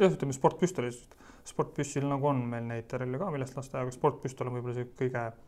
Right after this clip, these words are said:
vaesemas olukorras praegu. Aga võib-olla selle aasta lõpus parendame ka natuke seda. Siis, ähm,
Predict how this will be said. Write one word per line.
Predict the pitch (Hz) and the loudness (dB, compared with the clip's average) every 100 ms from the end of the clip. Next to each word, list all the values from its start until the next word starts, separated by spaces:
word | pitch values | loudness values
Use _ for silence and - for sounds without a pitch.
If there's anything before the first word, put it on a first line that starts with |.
| - - - - - - | -20 -20 -20 -20 -18 -2
vaesemas | 127 120 123 117 | 0 0 -2 -2
olukorras | 117 - 127 - | -2 -2 -6 -6
praegu. | 131 139 143 | -6 -6 -4
Aga | 139 160 | 0 4
võib-olla | 202 196 190 180 | 4 8 8 8
selle | - 156 | 4 -2
aasta | 151 151 | 0 -2
lõpus | 143 - 131 - - - - - _ - - - | -2 -2 -4 -6 -16 -20 -20 -20 _ -20 -6 2
parendame | 135 131 127 123 | 4 4 0 0
ka | 123 | -2
natuke | - 120 | -2 -2
seda. | 113 110 - - - - - - - - - _ - _ _ - - - - - - - - - - | -2 -4 -8 -20 -20 -20 -20 -20 -20 -20 -20 _ -20 _ _ -20 -20 -20 -14 -14 -14 -20 -20 -20 -12
Siis, | - - 151 147 139 156 | -4 2 6 6 4 6
ähm, | 147 143 | 6 6